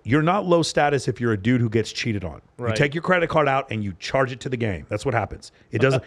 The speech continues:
Speaker 2: <laughs>
Speaker 1: everybody, if you're high status, you get cheated on, that's not the problem.
Speaker 2: Right.
Speaker 1: Women, women, sometimes when you're super high status, it's only women who would cheat that can get into those parties.
Speaker 2: Huh.
Speaker 1: You see what I'm saying?
Speaker 2: Yeah, yeah, yeah.
Speaker 1: That, it's a selection pressure for that type of woman.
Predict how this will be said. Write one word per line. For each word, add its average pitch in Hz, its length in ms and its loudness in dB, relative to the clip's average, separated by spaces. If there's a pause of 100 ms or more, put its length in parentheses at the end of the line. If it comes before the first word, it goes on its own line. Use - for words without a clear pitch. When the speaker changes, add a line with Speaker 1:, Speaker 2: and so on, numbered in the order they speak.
Speaker 2:
<laughs> - 120 -20
Speaker 1:
everybody, 175 640 2 (220)
if 110 100 0
you're 151 140 4
high 180 140 4
status, 185 320 0
you 143 60 -6
get 131 140 -2
cheated 156 240 -2
on, 156 220 2 (440)
that's 151 300 0
not 170 180 0
the 147 80 -2
problem. 113 460 0
Speaker 2:
Right. - 160 -16 (260)
Speaker 1:
Women, 139 380 2 (180)
women, 147 340 2
sometimes 208 520 0 (160)
when 135 120 0
you're 156 140 4
super 156 260 0
high 143 140 4
status, 170 380 0 (200)
it's 135 200 -2
only 190 240 4
women 170 240 2
who 131 120 2
would 127 320 2
cheat 170 300 -4
that 143 140 -4
can 131 160 -2
get 139 180 0
into 139 240 0
those 113 180 4
parties. - 540 -4 (500)
Speaker 2:
Huh. 233 300 -4 (200)
Speaker 1:
You 123 60 -4
see 151 120 2
what 143 60 2
I'm 131 40 -4
saying? 156 300 0
Speaker 2:
Yeah, 175 160 0
yeah, 156 160 0
yeah. 160 60 0 (120)
Speaker 1:
That, 117 100 -4
it's 151 240 0
a 151 80 2
selection 160 580 0
pressure 143 280 0
for 135 100 2
that 127 140 0
type 117 160 0
of 123 60 -2
woman. 170 180 -2